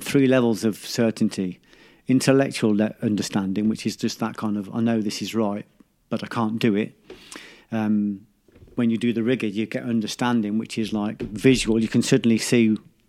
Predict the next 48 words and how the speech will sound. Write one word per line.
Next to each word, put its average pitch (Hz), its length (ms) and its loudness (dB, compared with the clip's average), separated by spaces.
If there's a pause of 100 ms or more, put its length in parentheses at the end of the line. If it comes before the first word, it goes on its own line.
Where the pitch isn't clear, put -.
the 117 80 2
workings 110 480 4
of 104 140 -4
it, 123 80 -2
and 117 100 0
you 104 60 0
suddenly 113 380 0
see 117 180 -2
it's - 120 -6
possible - 380 -4
and 104 80 0
you 101 60 -2
can 107 160 2
do 110 140 2
it. 107 140 -2 (500)
And - 20 -20
then 98 120 -12
suddenly 110 420 -6
it - 140 -16
tips - 460 -10 (380)
and 107 80 -8
it 107 80 -10
becomes 110 320 -2
a 107 40 0
reality. 107 600 -2 (200)
For - 200 -2
instance, 123 460 2
when 120 100 4
I, 120 220 2 (680)
when 120 120 2
I 127 160 4
wanted 120 300 2
to 113 60 2
publish 110 380 -2
a 117 40 2
book, 110 400 0
it 113 80 -4
was 110 100 -4
impossible 117 560 0
for 107 160 -2
me 107 320 -2
because 110 240 -6
I 104 80 0
didn't 120 280 2
think 110 180 -2
it 107 40 -6
was 107 120 -6
possible. 90 520 -6